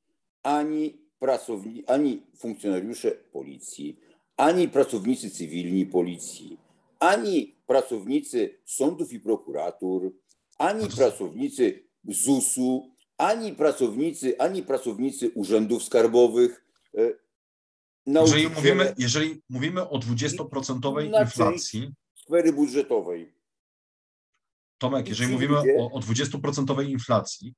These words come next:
Speaker 2: która może być
Speaker 1: Dokładnie.
Speaker 2: już w sierpniu, to mówimy, że tym pracownikom budżetówki wyparowuje, wyparowują dwie pensje.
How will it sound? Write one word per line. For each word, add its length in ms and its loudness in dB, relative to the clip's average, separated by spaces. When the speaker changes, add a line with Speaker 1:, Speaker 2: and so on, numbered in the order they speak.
Speaker 2:
która 240 2
może 200 4
być 60 0
Speaker 1:
Dokładnie. 160 2
Speaker 2:
już 160 0
w 80 -2
sierpniu, 560 -2
to 80 -4
mówimy, 640 0
że 140 0
tym 240 -2
pracownikom 580 -4
budżetówki 680 -4
wyparowuje, 1120 4
wyparowują 580 0
dwie 260 -2
pensje. 500 -2